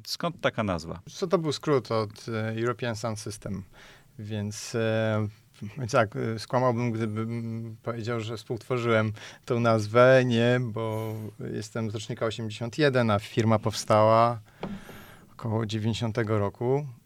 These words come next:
Speaker 2: więc jeżeli nie wcześniej nawet, szczerze mówiąc, musiałem sprawdzić, bo mieliśmy jakby, e, firma była przez pewien czas, później była,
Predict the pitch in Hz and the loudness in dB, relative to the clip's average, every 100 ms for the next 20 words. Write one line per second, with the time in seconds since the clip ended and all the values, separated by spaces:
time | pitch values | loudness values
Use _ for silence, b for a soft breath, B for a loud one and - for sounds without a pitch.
0 | - 107 107 107 104 - - - - - | -10 -8 -4 -2 -4 -6 -10 -8 -10 -8
1 | 117 107 175 180 170 190 - 110 95 92 | -4 -2 0 0 0 -2 -2 -2 -4 -4
2 | 95 - - 95 101 95 104 123 - - | -8 -10 -8 -4 -4 -4 -4 -4 -6 -10
3 | 113 113 110 - 113 107 110 110 104 113 | -6 -4 -6 -4 -2 0 -2 -4 -2 0
4 | 113 110 117 110 104 104 107 107 B B | 0 -2 -2 -2 -2 -2 -2 -4 B B
5 | B B - 110 107 110 131 117 113 110 | B B -8 -4 -4 -2 -2 0 2 4
6 | 107 104 107 110 107 - - 110 107 123 | 4 2 2 2 2 -2 -2 0 0 0
7 | 131 - 117 113 107 104 104 104 104 | -2 -4 -8 -4 -4 -4 -2 -2 -2